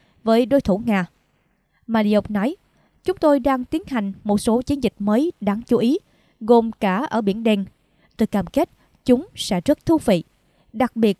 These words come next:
với kẻ thù của chúng tôi." Cầu Crimea, hay còn gọi là cầu Kerch, kết nối lục địa Nga với bán đảo mà Moscow sáp nhập vào năm hai nghìn không trăm mười bốn.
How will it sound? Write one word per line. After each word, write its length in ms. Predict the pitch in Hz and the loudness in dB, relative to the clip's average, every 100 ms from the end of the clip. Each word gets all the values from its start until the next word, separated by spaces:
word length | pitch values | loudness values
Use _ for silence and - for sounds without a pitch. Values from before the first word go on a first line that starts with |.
| - | -4
với 100 | 349 | -6
kẻ 240 | - 233 - | -2 -4 -4
thù 200 | - 214 | 0 -2
của 160 | - 247 | 0 -2
chúng 200 | 262 247 | -2 -2
tôi." 240 | 214 190 - _ _ _ _ _ _ _ _ - | 0 0 -2 _ _ _ _ _ _ _ _ 0
Cầu 200 | 254 233 | 0 2
Crimea, 440 | 254 240 226 214 196 _ _ | 2 2 2 0 -2 _ _
hay 160 | 339 | -6
còn 200 | - 247 | -2 -2
gọi 220 | 220 190 202 | 0 0 0
là 160 | 214 | 0
cầu 200 | - 196 | 0 -2
Kerch, 460 | - 208 - - - _ _ _ _ - | 0 -2 -2 -6 -10 _ _ _ _ -4
kết 160 | 247 233 | -2 0
nối 260 | 220 302 | 0 0
lục 240 | 320 214 196 | 0 -2 0
địa 160 | 180 | -2
Nga 300 | 196 208 185 - - | 0 -2 -2 -6 -2
với 100 | 285 | 0
bán 220 | 302 330 277 | 0 -2 -2
đảo 260 | 147 262 - - | -2 -4 -6 -6
mà 180 | 240 | -4
Moscow 720 | 226 226 - - 226 - 202 196 | -2 -2 -4 -4 -4 0 -2 -2
sáp 340 | - 370 - | -2 -4 -4
nhập 220 | 240 185 - _ - | -2 -2 -2 _ -4
vào 80 | 247 | -2
năm 160 | 240 240 | 0 -2
hai 100 | 226 | -2
nghìn 220 | 202 180 | -2 -2
không 160 | 214 | -4
trăm 160 | 214 196 | -2 0
mười 120 | 180 | 0
bốn. 220 | 175 202 | 4 2